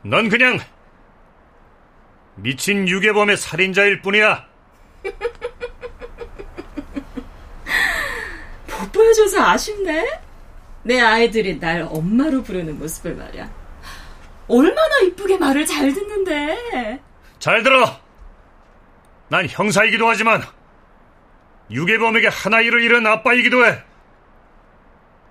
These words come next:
Speaker 1: 그리고 난 그 유괴범을 용서하지 않았어.
Speaker 2: 협박이네? 맞지, 협박.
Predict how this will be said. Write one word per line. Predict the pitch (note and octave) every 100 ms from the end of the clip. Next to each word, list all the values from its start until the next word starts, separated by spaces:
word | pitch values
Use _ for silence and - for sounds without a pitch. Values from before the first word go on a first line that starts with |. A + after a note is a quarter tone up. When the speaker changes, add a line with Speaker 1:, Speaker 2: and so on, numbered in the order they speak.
| -
Speaker 1:
그리고 | A2+ G3+ G#3+
난 | A#3 G3
그 | - A#3
유괴범을 | F#3 G#3+ C4+ D4 D4+ D3 - _ _ _ - _ _ _ _ -
용서하지 | A2 F3+ G#3+ G#3+ A3+ G3+
않았어. | G3 A#3+ - D#4+ B3 - _ _ _ _ - - - - - - - - - - - - - - - - - - - - - - - - -
Speaker 2:
협박이네? | - - C#5 C5 F4+ C4 D#4+ E5+ F5+ - - - - - - - - -
맞지, | G#3+ G#3+ - A#3 E3
협박. | F3 D#4 - F#3 -